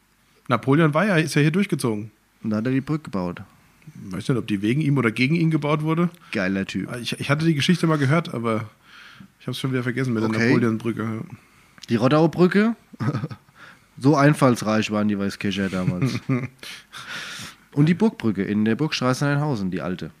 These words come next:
Speaker 1: Mhm.
Speaker 2: Ah, es ist schon hervorragend, das ist hervorragend.
Speaker 1: Ja.
Speaker 2: Wie lang, weißt du, wie lang die Roddau ist?
Speaker 1: Hm.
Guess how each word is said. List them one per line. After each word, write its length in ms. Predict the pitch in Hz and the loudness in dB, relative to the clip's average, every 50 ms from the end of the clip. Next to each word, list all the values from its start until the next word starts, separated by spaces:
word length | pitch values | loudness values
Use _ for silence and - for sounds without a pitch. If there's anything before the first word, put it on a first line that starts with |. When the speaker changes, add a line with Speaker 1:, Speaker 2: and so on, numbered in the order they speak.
| _ _ - | _ _ -4
Speaker 1:
Mhm. 360 | 131 123 113 107 127 156 156 - - - - - - - | -2 -2 0 0 0 -2 -4 -6 -12 -18 -20 -20 -14 -10
Speaker 2:
Ah, 60 | - - | -10 -10
es 120 | - - | -10 -10
ist 120 | - - | -10 -8
schon 280 | - - 87 78 - - - - _ _ _ _ _ _ _ _ _ _ _ | -8 -6 -8 -8 -10 -12 -16 -20 _ _ _ _ _ _ _ _ _ _ _
hervorragend, 720 | - - - - 123 139 135 104 85 78 85 87 - - | -2 -2 0 4 4 4 4 2 0 -2 -2 -4 -6 -8
das 120 | 98 104 - | -8 -4 -2
ist 160 | 139 143 - | -2 -2 0
hervorragend. 680 | 131 113 - - 123 117 101 90 85 82 85 85 - - | -2 -4 -4 -6 -8 -6 -6 -6 -6 -4 -6 -6 -4 -2
Speaker 1:
Ja. 200 | 135 131 - - - - - | -2 -2 -2 -4 -8 -4 0
Speaker 2:
Wie 80 | 110 | 0
lang, 220 | 127 156 190 208 - | 2 2 0 0 -2
weißt 200 | 127 165 180 - | -2 -2 -2 0
du, 40 | 196 | 0
wie 60 | 185 | 2
lang 160 | 175 175 180 165 | 2 4 4 2
die 60 | 151 | 2
Roddau 280 | 135 151 151 147 131 165 | 2 2 2 2 2 2
ist? 240 | 208 214 - - - _ _ _ _ _ _ _ _ _ _ _ _ _ _ _ _ _ _ _ _ _ _ _ _ _ _ _ _ _ _ _ _ _ _ _ _ _ - - - _ _ - | 0 -2 -4 -8 -16 _ _ _ _ _ _ _ _ _ _ _ _ _ _ _ _ _ _ _ _ _ _ _ _ _ _ _ _ _ _ _ _ _ _ _ _ _ -20 -20 -20 _ _ 0
Speaker 1:
Hm. 160 | 127 127 - | 2 2 2